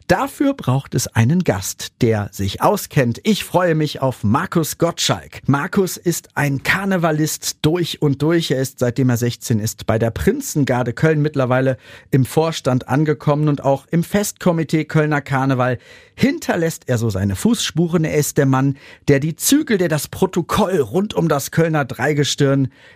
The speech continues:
in der Hand, im Griff hat, denn er weiß, wie es läuft. In der Session zweitausendelf, zweitausendzwölf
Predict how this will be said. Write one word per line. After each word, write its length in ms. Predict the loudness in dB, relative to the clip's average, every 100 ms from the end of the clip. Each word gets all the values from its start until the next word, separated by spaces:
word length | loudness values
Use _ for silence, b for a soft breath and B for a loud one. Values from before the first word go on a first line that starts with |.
| B 0
in 120 | 2
der 160 | 2
Hand, 240 | 2 -2 -2
im 200 | 0 0
Griff 300 | 0 -2 0
hat, 400 | -2 -2 -6 0
denn 220 | 0 0
er 200 | -2 0
weiß, 420 | 0 -2 -4 -2 0
wie 80 |
es 180 | 0 0
läuft. 580 | 0 2 0 -4 -12 -2
In 160 | 0 2
der 240 | 2 0
Session 520 | 0 -2 0 0 0
zweitausendelf, 880 | 2 2 2 0 -2 -2 2 2 0
zweitausendzwölf 1000 | -4 -2 0 0 0 -2 0 0 0 -2